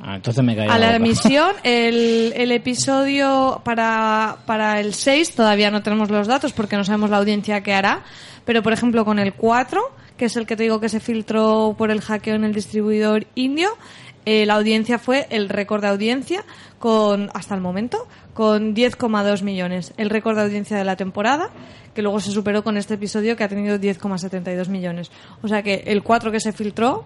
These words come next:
Speaker 2: no, tam-, no afectó en nada luego la audiencia.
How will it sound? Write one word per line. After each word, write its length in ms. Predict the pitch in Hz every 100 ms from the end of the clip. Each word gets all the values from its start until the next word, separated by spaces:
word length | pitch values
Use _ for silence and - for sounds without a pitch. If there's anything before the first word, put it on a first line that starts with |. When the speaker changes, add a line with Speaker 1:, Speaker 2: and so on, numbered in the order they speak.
| -
Speaker 2:
no, 720 | 214 202 196 190 185 180 180 180
tam-, 200 | 190 185
no 360 | 196 190 190 180
afectó 320 | 180 185 190
en 100 | 185
nada 180 | 185 180
luego 200 | 185 180
la 80 | 180
audiencia. 400 | 180 277 262